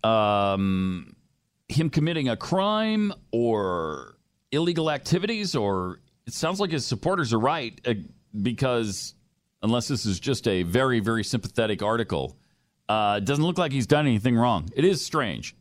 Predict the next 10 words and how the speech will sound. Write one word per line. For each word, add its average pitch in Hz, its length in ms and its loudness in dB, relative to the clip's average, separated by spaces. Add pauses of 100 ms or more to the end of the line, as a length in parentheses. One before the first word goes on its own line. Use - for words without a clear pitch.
that 123 120 -4
they 143 80 0
would 127 160 0
target 135 300 0
a - 20 0
guy 110 200 2
like 107 240 -2
this 85 300 -2 (380)
who's 120 220 0
thirty-nine 120 840 2